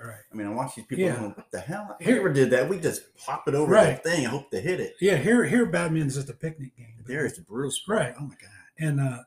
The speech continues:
Speaker 1: so we had a, uh, there was an Indian guy, a math teacher. He was our coach.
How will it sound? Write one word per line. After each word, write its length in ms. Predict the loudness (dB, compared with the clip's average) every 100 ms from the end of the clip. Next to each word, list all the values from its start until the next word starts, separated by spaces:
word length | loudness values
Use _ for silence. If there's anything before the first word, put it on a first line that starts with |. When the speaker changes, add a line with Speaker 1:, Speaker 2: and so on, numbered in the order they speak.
| _
Speaker 1:
so 180 | -4 0
we 120 | 2
had 160 | 4 2
a, 200 | 0 -4 _
uh, 220 | -6 -6 -6 _ -12
there 100 | -6
was 100 | -4
an 80 | -2
Indian 300 | -2 0 0
guy, 220 | 0 0
a 40 |
math 280 | 0 -2 -2
teacher. 260 | -4 -6 -6
He 100 | -6
was 160 | -6
our 120 | -6 -10
coach. 600 | -4 -4 -4 -10 -16